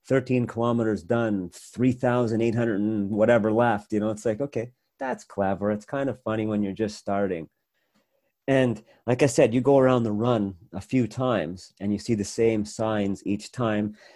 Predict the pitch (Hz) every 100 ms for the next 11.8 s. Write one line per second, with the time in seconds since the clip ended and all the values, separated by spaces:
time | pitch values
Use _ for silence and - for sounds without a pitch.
0 | - 98 95 - 113 110 104 - 104 104
1 | 104 104 104 98 87 - 110 104 110 107
2 | 107 104 - - 104 104 104 117 104 104
3 | 101 95 90 90 - 104 107 113 120 113
4 | 110 104 - 110 - 104 107 113 143 170
5 | - 214 208 185 131 104 113 127 120 131
6 | 135 117 - _ _ _ _ _ _ 113
7 | 113 127 180 208 190 170 156 127 127 131
8 | 117 101 107 123 123 - - - _ _
9 | _ _ _ 104 110 107 90 - - _
10 | _ _ - 123 123 107 117 117 113 104
11 | 104 107 107 104 104 98 95